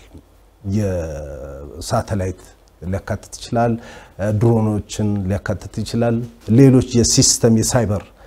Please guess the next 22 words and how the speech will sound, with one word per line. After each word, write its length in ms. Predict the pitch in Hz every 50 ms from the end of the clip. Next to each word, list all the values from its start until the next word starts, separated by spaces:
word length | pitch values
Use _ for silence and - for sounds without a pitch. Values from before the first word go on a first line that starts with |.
| - - - - - _
እ፣ 120 | - 95 95 92 90 92
ስርዓቶችን 600 | 87 - - 113 107 104 - - 101 - - 113 110
ማዛባትን፣ 680 | 110 117 113 101 95 104 95 101 104 - - - 104 95 95 - _ _
እ፣ 120 | - 92 92 90 85 85 87
ሊያካትት 500 | 101 113 117 117 - 110 - - - -
ይችላል። 320 | - - 78 73 76 76 - - _
ስለዚህ 360 | - - 123 135 135 117 101 135 - - - - - - - -
ይሄ 120 | 127 127 170
ሁሉ 220 | 170 185 196 185 175 147
ደረጃ 280 | 131 123 113 113 104 104
ላይ 140 | 101 92 92 92
የደ-፣ 220 | 92 82 92 82 73 92 98 92 -
ይሄ 140 | - 104 117 127 120
ሁሉ 240 | 113 131 131 127 127 127 117
ደረጃ 300 | 110 113 104 107 101 98 98 95
ላይ 140 | 90 87 - - - _ _ _ _ _ _ _ _ _ _ _ _
በ-፣ 220 | - 117 113 135 120
ባለፉት፣ 520 | 113 127 131 131 131 135 - 147 139 - - - - - -
እ፣ 120 | - 104 107 104 98 92
አራት 320 | - 113 120 127 120 - -
አምስት 260 | 110 104 104 - - 101
ዓመታት፣ 360 | 92 87 95 - 160 196 -